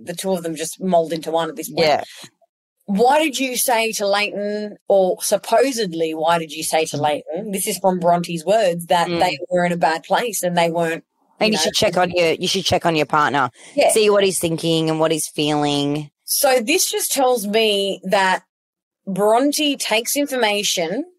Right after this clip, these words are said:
Speaker 1: stirs it up, fucking mashes it up,
Speaker 2: Yeah.
Speaker 1: spits it out and just fucking spews the venom wherever she sees fit and then just
Speaker 2: Yeah.
Speaker 1: leaves it as a pile of shit.
Speaker 2: Yeah.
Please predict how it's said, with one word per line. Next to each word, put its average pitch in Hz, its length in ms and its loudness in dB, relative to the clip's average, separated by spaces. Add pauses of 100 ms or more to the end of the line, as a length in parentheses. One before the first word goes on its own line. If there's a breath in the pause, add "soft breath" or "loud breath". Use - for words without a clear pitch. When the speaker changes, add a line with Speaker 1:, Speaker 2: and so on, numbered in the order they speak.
(340 soft breath)
Speaker 1:
stirs 247 580 0
it 277 100 2
up, 208 280 2 (480)
fucking 208 380 0
mashes 226 420 0
it 247 140 2
up, 214 260 2 (240)
Speaker 2:
Yeah. 160 260 2
Speaker 1:
spits - 400 -6
it 254 160 4
out 214 280 2
and 233 80 -2
just 202 180 -2
fucking 220 480 0 (160)
spews 254 440 -2
the 214 100 -6
venom 214 260 0
wherever 202 340 0
she 196 200 -2
sees 196 360 -4
fit 208 280 -2
and 202 140 0
then 196 140 0
just 185 140 -2
Speaker 2:
Yeah. 180 140 2
Speaker 1:
leaves 190 200 -2
it 180 120 -14 (100)
as 180 140 0
a 170 40 -10
pile 175 280 2
of 170 80 -2
shit. 202 260 -2 (300 loud breath)
Speaker 2:
Yeah. 165 300 -4